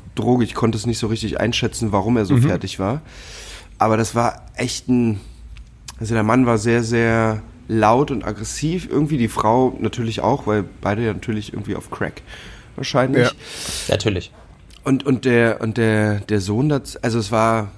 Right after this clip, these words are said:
Speaker 1: war schon ein sehr unangenehmes Bild, immer diesen, diesen, diese, dieses junge Leben dahinscheiden zu sehen, was
Speaker 2: Mhm.
Speaker 1: also einfach
Speaker 3: Ja,
Speaker 1: auch
Speaker 3: safe.
Speaker 1: eben keine,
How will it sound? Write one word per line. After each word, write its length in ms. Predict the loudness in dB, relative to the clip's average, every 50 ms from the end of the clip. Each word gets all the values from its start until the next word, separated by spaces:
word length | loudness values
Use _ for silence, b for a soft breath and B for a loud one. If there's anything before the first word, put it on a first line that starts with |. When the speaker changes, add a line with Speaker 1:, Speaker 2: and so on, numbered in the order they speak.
| -20 -10 -6
Speaker 1:
war 140 | -4 -4 -2
schon 160 | -2 -2 -2
ein 40 | 0
sehr 220 | 0 0 2 2
unangenehmes 540 | 2 2 2 4 4 2 2 2 2 0 -2
Bild, 360 | 0 2 4 6 6 4 2
immer 180 | 0 0 0 0
diesen, 360 | 0 -2 -2 -2 -2 -4 -4 B B B B B -6
diesen, 360 | -6 -4 -2 -2 -2 -2 -4 -8 -10
diese, 400 | -10 -10 -8 -4 -4 -4 -4 -4 -6 -10 B B B B B B B B B -6
dieses 280 | -6 -4 -4 -4 0
junge 220 | 0 2 4 4 4
Leben 380 | 4 6 6 4 4 4 2
dahinscheiden 760 | 2 2 2 2 0 0 0 0 -2 -2 -2 0 0 0 -2 -4
zu 160 | -6 -6 -8
sehen, 340 | -6 -4 -2 -2 -2 -2 -4
was 240 | -4 -4 -2 -2 0
Speaker 2:
Mhm. 160 | 0 0 -2
Speaker 1:
also 160 | -2 -2 -4 -4
einfach 100 | -2 0
Speaker 3:
Ja, 200 | 0 0 0 0
Speaker 1:
auch 100 | -2 -2
Speaker 3:
safe. 140 | -2 -2 -2
Speaker 1:
eben 160 | -4 -4 -8
keine, 380 | -4 -2 0 0 0 0 -4